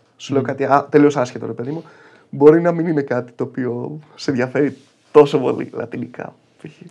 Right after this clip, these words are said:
Speaker 2: Που θα είναι, εντάξει, κάποια θα μπορεί να υπάρχουν, ε, που να τους ενδιαφέρει, δεν ξέρεις, να πούνε τώρα,
Speaker 1: Ε, εννοώ για μας.
Speaker 2: Ναι, αυτό, ναι.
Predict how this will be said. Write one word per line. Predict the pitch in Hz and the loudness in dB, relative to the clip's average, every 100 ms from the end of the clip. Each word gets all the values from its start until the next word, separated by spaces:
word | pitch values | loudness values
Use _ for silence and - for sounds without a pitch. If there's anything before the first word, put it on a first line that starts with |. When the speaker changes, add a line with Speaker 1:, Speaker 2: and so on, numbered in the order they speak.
| _ - | _ -6
Speaker 2:
Που | 220 | -4
θα | 208 | 0
είναι, | 208 196 185 | 0 -2 -6
εντάξει, | 175 151 - | -8 -8 -6
κάποια | 165 156 175 | -2 2 0
θα | 170 175 151 | 0 0 2
μπορεί | 139 170 | 4 2
να | |
υπάρχουν, | 127 104 107 107 | 4 0 -2 -10
ε, | 104 - _ | -10 -20 _
που | 113 | -8
να | 110 | -6
τους | 110 | -2
ενδιαφέρει, | 110 107 110 | -2 0 0
δεν | 104 104 | 0 -4
ξέρεις, | 110 107 | -8 -8
να | 107 | -8
πούνε | 101 - _ - | -12 -16 _ -18
τώρα, | - - - | -16 -18 -10
Speaker 1:
Ε, | 113 143 | 2 4
εννοώ | 139 151 | 8 8
για | 156 | 8
μας. | 160 143 - _ _ - | 4 2 0 _ _ -8
Speaker 2:
Ναι, | 165 135 | 0 0
αυτό, | 131 131 | 0 -4
ναι. | 113 101 | -4 -6